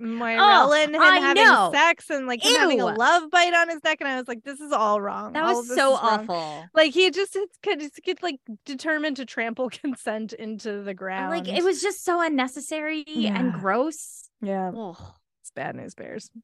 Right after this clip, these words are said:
Speaker 2: But I was not, I was, I was, like, glad to see Lan again. I
Speaker 1: Yeah,
Speaker 2: miss him.
Speaker 1: and I'm glad that, like, I kind of love this solution that Egwene <laughs> has for
Speaker 2: I
Speaker 1: this.
Speaker 2: know,
Speaker 1: She's like,
Speaker 2: right?
Speaker 1: "Well,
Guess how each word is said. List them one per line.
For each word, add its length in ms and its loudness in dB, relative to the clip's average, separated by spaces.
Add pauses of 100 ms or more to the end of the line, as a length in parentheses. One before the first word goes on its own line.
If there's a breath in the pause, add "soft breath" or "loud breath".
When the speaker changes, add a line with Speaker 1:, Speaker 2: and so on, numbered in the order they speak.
(400 soft breath)
Speaker 2:
But 120 -2
I 100 -2
was 160 -6
not, 160 -6
I 100 -8
was, 140 -8 (220)
I 60 -10
was, 280 -10
like, 220 -6
glad 240 -4
to 80 -8
see 160 -6
Lan 260 -8
again. 640 -10
I 80 -10
Speaker 1:
Yeah, 460 6
Speaker 2:
miss 80 -8
him. 100 -12
Speaker 1:
and 180 4
I'm 180 2
glad 380 6
that, 200 4
like, 200 0
I 120 2
kind 220 0
of 100 -4
love 480 -2 (280)
this 280 -4
solution 840 -6
that 260 0
Egwene 600 0 (100)
<laughs> 180 -2
has 240 0
for 120 0
Speaker 2:
I 120 6
Speaker 1:
this. 60 4
Speaker 2:
know, 40 4
Speaker 1:
She's 40 4
like, 80 6
Speaker 2:
right? 280 6
Speaker 1:
"Well, 300 4